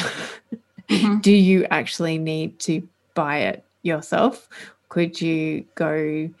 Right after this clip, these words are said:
Speaker 1: and borrow it off your neighbour? And that's my <laughs> default position on a lot of these stuff. Even with Simon, we have these discussions of, like,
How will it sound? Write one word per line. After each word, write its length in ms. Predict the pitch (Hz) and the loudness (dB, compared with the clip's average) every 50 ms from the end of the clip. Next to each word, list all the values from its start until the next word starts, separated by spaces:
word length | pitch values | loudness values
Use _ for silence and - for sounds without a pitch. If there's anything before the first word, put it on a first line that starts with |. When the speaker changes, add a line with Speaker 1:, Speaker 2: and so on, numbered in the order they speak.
| _ _ _ _ _ _ _ | _ _ _ _ _ _ _
Speaker 1:
and 200 | - 175 170 165 | -6 -4 -4 -2
borrow 240 | 165 160 156 160 160 | -2 -2 0 0 0
it 80 | 160 165 | 0 0
off 140 | 160 - - | -2 -2 -2
your 100 | 160 131 | -4 -4
neighbour? 500 | 135 117 - 208 - - - - 160 - _ _ - _ _ _ - | -2 -4 -6 -4 -2 -2 -2 -2 -4 -8 _ _ -20 _ _ _ -4
And 180 | 190 180 185 | 0 0 2
that's 340 | 180 165 - - - - - | 2 0 -2 -4 -8 -10 -2
my 300 | - 175 170 160 165 175 | 0 2 2 2 2 0
<laughs> 140 | 175 - 208 | 2 4 6
default 540 | 196 208 233 214 196 196 185 180 - - - | 6 8 6 6 6 4 2 2 2 -4 -2
position 680 | - 185 175 185 180 175 180 - 196 196 202 233 269 294 - - - | 0 0 0 0 -2 -4 -2 0 0 2 2 0 -2 -6 -10 -12 -6
on 360 | - 180 175 170 170 165 - - - _ _ _ _ _ _ - - | -2 -2 -2 -2 -2 -4 -8 -10 -16 _ _ _ _ _ _ -4 0
a 80 | 180 | 0
lot 260 | 180 175 165 165 165 175 | 0 2 2 0 0 0
of 180 | 170 170 170 - | -2 -4 -2 -2
these 360 | 175 170 175 180 180 - - | -2 0 0 -2 -4 -6 -14
stuff. 420 | - - - - 214 254 254 - | -16 -8 0 2 2 2 2 2
Even 320 | 226 208 214 214 226 226 226 | 4 4 6 6 6 6 6
with 200 | 226 226 226 - | 6 4 4 2
Simon, 420 | 226 240 277 262 185 165 - 151 | 0 0 2 2 0 0 -2 -4
we 120 | 156 156 | -4 -4
have 240 | 160 170 175 175 - | -2 -2 -2 -4 -2
these 280 | - 160 165 160 - - | -4 -4 -4 -4 -6 -10
discussions 680 | - 180 - - - 165 - - 170 175 175 165 - | -14 -14 -8 -8 -8 -8 -6 -8 -10 -8 -8 -10 -10
of, 120 | 156 160 | -12 -10
like, 400 | 160 160 - - 175 180 - - | -10 -8 -8 -6 -8 -8 -12 -16